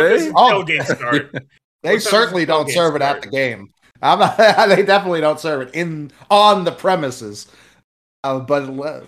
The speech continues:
Speaker 3: th-, these kids, where there's a will, there's a way.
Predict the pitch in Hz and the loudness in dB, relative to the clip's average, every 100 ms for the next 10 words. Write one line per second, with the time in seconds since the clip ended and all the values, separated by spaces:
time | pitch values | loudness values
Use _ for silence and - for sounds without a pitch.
0 | _ 123 131 147 175 - 226 196 139 170 | _ -14 -8 -4 -4 -2 0 0 -2 -4
1 | 175 185 175 170 214 202 180 160 156 135 | 0 2 2 4 4 4 0 -2 0 -2
2 | 104 | -4